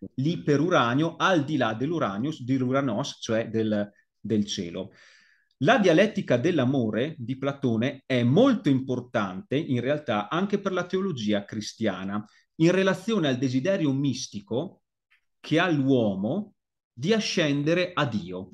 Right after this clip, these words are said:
e a lui unirsi nell'amore. La mistica cristiana su questo ha tantissimo da insegnare. Basterebbe leggere San Bonaventura,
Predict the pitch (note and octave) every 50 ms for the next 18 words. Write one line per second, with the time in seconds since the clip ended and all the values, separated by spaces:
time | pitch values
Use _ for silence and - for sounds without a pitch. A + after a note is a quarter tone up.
0 | - _ _ - B2 C3 C3+ D3 F#3+ A3 G#3+ G#3 F#3 F#3 G#3 A3+ G#3 - - F#3+
1 | F3 E3 D#3 D3+ C#3+ A2 F#2 E2 E2+ - F#2 F#2+ - _ _ - G#2 A#2 C3 C#3
2 | C3 - C#3 - C#3+ - - A#2+ - - C#3 C3+ C3+ C3 C3 - - - B2+ B2+
3 | B2 - A2+ - - G#2+ G#2 G2+ D#3+ D#3 D#3 - B2 A2+ G#2 G#2+ G#2+ G#2+ - A2+
4 | A2 A2 G#2+ G#2 G#2 - - _ _ _ _ _ _ _ - D3 D3 A#2+ - -
5 | C3 C3+ C#3+ C#3 B2+ B2+ B2 C3 C#3 C3+ B2 A#2+ B2+ B2 A#2+ A#2+ A#2 A#2 - -
6 | - A#2+ A#2 A2+ A2+ A2+ A2 G#2 G#2 G2 F#2+ G2+ - E3 D#3+ B2+ G2 E2+ E2